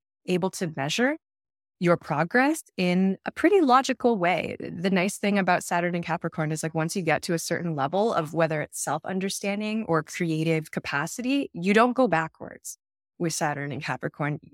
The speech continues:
That's your new level. That's your new ground floor, your new foundation. And so how can you use that when it comes to your, um, your creative capacity, and also knowing that you've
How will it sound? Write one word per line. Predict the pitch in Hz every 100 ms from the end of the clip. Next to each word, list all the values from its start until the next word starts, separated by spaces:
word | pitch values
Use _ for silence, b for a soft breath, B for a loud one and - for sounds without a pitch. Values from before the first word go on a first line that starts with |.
| -
That's | 170 190 -
your | 233
new | 196 196
level. | 156 156 220 277 320 _ _ _ -
That's | 165 160 -
your | 185
new | 180
ground | 165 160 151 156
floor, | - 117 202
your | 226
new | 170 160
foundation. | - 165 156 - - 262 302 - _ _ -
And | 180
so | 175 180 170 160 - -
how | - 185
can | - 269
you | 247
use | 202 156 180 180
that | - 165 208 -
when | 185
it | 180
comes | - 175 170 -
to | 170 160 151 _ -
your, | 175 170 165 156 151
um, | 165 170
your | 165
creative | 175 - 208 208
capacity, | - - 185 - 196 185
and | 185
also | 220 254
knowing | 202 196 208 196 - -
that | 180 180
you've | 190 180